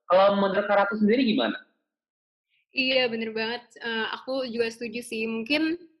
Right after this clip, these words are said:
Speaker 2: kita tunggu aja kali ya nanti siapa yang menang di pemilu A S dua ribu dua puluh ini. Nah, sekarang, eh, aku mau makasih banget nih buat Kak Cecep yang udah nyempetin hadir, udah meluangkan waktunya,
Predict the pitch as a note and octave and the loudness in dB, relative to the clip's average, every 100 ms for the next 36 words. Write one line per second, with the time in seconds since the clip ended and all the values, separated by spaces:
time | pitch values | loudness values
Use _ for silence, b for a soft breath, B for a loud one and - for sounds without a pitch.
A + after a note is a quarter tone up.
0 | _ _ - B3 A#3 A#3 A#3 A3+ A3+ C4 | _ _ -6 -2 -2 -2 -2 0 0 0
1 | C4+ A#3 A#3+ A3 G3+ G3 G#3 F3+ G#3+ G3+ | 0 0 0 -2 -4 -8 -8 -6 -8 -4
2 | A3 G#3+ G3+ G3 F#3+ F#3+ G3+ G#3 F#3+ F#3+ | -2 -2 -4 -8 -10 -10 -10 -10 -8 -8
3 | F#3 _ - G#3 G3 G3 F#3+ F#3 G3+ G3+ | -10 _ -12 -8 -6 -6 -6 -4 -4 -6
4 | G#3 G#3 G3+ G3 F#3+ G3 G3 F#3 F#3+ G3+ | -6 -6 -4 -4 -6 -6 -6 -6 -6 -8
5 | A3 _ - b b b b B3 C4+ B | -10 _ -20 b b b b -4 -4 B
6 | B B - B3 C#4 D4+ D4 A#3 A#3 A3+ | B B -6 -2 0 -2 -6 -8 -6 -4
7 | A3 G#3+ G#3+ G#3 _ _ _ _ _ - | -6 -6 -8 -10 _ _ _ _ _ -10
8 | A#3 C4 C4 B3+ A#3+ - A#3+ A#3+ B3 A#3 | -6 -6 -4 -6 -6 -10 -8 -6 -4 -4
9 | A#3 B3 C#4+ C#4 - A#3+ A#3+ - - A3+ | -4 -2 -4 -6 -4 -2 -2 -4 -4 -2
10 | A3+ B3+ C4 - - A3+ A3 A3+ A3+ A#3 | -2 -2 -4 -8 -10 -6 -4 -2 -2 -2
11 | - A3+ A3+ A3+ A3 A3 A#3 G#3 A3 C4 | -10 -10 -8 -4 -4 -6 -8 -6 -2 -2
12 | A3+ G#3 G#3+ G3+ G#3 G3+ - G3+ G#3+ C4+ | -4 -6 -8 -8 -10 -10 -10 -6 -2 -2